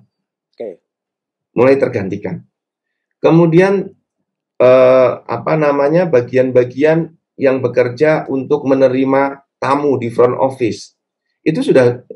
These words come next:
Speaker 2: dengan alat semua.
Speaker 1: Oke, oke.
Speaker 2: Sudah mulai, ya. Tidak perlu lagi orang mengisi buku tamu.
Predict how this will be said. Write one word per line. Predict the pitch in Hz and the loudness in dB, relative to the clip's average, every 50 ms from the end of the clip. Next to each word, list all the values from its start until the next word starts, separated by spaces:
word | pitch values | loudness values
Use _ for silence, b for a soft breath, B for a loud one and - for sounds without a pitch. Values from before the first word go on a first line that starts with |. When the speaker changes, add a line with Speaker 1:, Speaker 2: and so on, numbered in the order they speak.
| - - - - | -12 -12 -8 -4
Speaker 2:
dengan | 113 113 110 110 110 107 | -2 0 0 0 -2 -2
alat | 101 104 101 107 117 110 - | -4 -4 -4 -4 -4 -4 -6
semua. | - 117 110 107 107 123 160 165 147 123 - - _ _ _ _ | -8 -6 -2 -2 0 0 0 -2 -2 -4 -10 -16 _ _ _ _
Speaker 1:
Oke, | - - - 123 101 92 | -20 -14 -12 -12 -12 -14
oke. | 95 - - 95 - | -16 -18 -20 -18 -12
Speaker 2:
Sudah | - 117 110 113 107 | -4 0 0 0 2
mulai, | 107 107 107 107 107 113 127 160 160 - 110 - - _ _ - | 2 2 4 4 4 2 2 0 0 -2 -6 -10 -14 _ _ -6
ya. | - 92 113 151 165 156 - _ _ _ - | -4 -4 -4 -4 -6 -8 -12 _ _ _ -6
Tidak | - 120 117 - - | -2 0 0 0 0
perlu | 120 123 127 | 0 2 2
lagi | 123 123 120 113 117 135 143 147 147 - - _ _ _ | 4 4 2 0 0 -2 -2 -2 -4 -6 -12 _ _ _
orang | - - 123 123 123 131 135 131 | -2 0 0 2 2 0 0 0
mengisi | 131 135 131 123 127 139 135 | 0 0 -2 -2 -2 -2 -2
buku | 123 117 120 123 120 - | -2 -2 -4 -4 -4 -2
tamu. | 123 123 127 135 151 160 135 - - | -2 -2 -2 0 -2 -2 -2 -4 -10